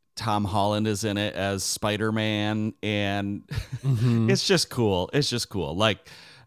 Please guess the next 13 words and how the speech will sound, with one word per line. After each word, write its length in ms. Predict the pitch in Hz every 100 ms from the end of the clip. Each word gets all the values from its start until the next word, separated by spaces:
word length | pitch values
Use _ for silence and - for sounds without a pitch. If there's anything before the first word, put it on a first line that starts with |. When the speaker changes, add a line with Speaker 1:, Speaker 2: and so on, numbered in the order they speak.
| -
Speaker 1:
uh, 420 | 101 98 98 101 - _ _ _ _ _
so 360 | - 120 113 110
anyway, 360 | 131 120 107 101
even 200 | 143 170
though 180 | 160 156
it 20 |
was 120 | 117
a 60 | 113
Captain 380 | - 123 117 113
America 400 | 98 95 120 123
movie, 260 | 120 120 135 117
it 140 | 110 _ _ _ _ _ _
really 500 | 101 110 123 135 117